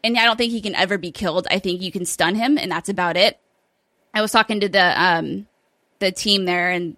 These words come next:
they said they hadn't seen anyone kill him, and I don't believe he can be killed until probably later on in the game. So the problem is, he's always following you around.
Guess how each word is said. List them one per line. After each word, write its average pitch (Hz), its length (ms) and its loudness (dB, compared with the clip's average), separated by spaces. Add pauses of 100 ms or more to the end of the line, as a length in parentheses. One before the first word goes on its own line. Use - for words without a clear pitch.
(140)
they 190 140 0
said 196 180 -4
they 180 60 0
hadn't 180 240 -2
seen 220 160 -8
anyone 285 320 -2
kill 311 240 0
him, 294 100 0
and 190 140 -4
I 190 100 -2
don't 170 200 -8
believe 175 180 -6
he 156 120 -12
can 180 280 -4
be 214 140 -4
killed 220 260 -2
until 180 260 -2
probably 170 500 -2
later 160 280 -2
on 208 180 -2
in 262 80 -2
the 320 80 0
game. 392 220 0 (500)
So 262 380 0 (200)
the 262 140 -4
problem 370 320 0
is, 254 140 -2
he's 262 220 -2
always 339 260 0
following 285 300 2
you 220 100 0
around. 202 480 0